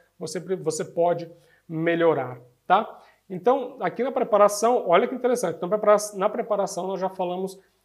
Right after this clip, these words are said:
de dois pontos importantes aqui: pesquisar e estudar. Tem um terceiro ponto,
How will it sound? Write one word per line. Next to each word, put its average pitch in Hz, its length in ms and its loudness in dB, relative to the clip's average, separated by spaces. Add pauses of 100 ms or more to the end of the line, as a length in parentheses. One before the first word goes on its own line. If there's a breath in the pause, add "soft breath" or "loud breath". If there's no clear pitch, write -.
(120)
de 147 140 -10
dois 220 240 2
pontos 208 300 -6
importantes 170 560 -6
aqui: 143 160 -16
pesquisar 185 640 -4
e 202 80 -2
estudar. 147 480 -8 (540 soft breath)
Tem 214 80 2
um 254 120 -2
terceiro 240 500 0
ponto, 220 420 -2